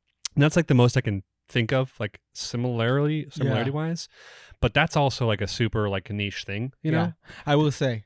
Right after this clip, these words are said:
Speaker 1: This is
Speaker 2: in reading it, it was not like that at all.
Speaker 1: Spiritfarer?
Speaker 2: No, no. I'm saying reading this manga
Speaker 1: Oh, this manga?
Speaker 2: to
Speaker 1: Yeah.
Speaker 2: where I got, which
Speaker 1: Yeah.
Speaker 2: is not far. It is not this show.
Speaker 1: Yeah, I don't think it's,
Speaker 2: Okay?
Speaker 1: I don't
Speaker 2: So
Speaker 1: think it's gonna go
Speaker 2: there
Speaker 1: that
Speaker 2: is a
Speaker 1: way,
Speaker 2: part of
Speaker 1: but
Speaker 2: me that thinks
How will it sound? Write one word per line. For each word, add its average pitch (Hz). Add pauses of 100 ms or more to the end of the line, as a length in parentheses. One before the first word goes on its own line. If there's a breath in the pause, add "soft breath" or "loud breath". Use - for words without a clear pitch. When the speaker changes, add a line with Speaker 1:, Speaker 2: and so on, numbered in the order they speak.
(140)
Speaker 1:
This 139
is 139
Speaker 2:
in 131
reading 127
it, 196 (280)
it 160
was 120
not 107
like 123
that 139
at 139
all. 107
Speaker 1:
Spiritfarer? 160 (220)
Speaker 2:
No, 147
no. 113 (440)
I'm 139
saying 127
reading 127
this 123
manga 123
Speaker 1:
Oh, 127
this 113
manga? 120
Speaker 2:
to 156
Speaker 1:
Yeah. 123
Speaker 2:
where 101
I 151
got, 139
which 123
Speaker 1:
Yeah. 101
Speaker 2:
is 90
not 139
far. 127 (300)
It 151
is 120
not 120
this 135
show. -
Speaker 1:
Yeah, 117
I 135
don't 165
think 156
it's, 131
Speaker 2:
Okay? 127 (120)
Speaker 1:
I 135
don't 123
Speaker 2:
So 151
Speaker 1:
think 175
it's 208
gonna 170
go 170
Speaker 2:
there 175
Speaker 1:
that 180
Speaker 2:
is 165
a 175
Speaker 1:
way, -
Speaker 2:
part 190
of 202
Speaker 1:
but 208
Speaker 2:
me 208
that 170
thinks 160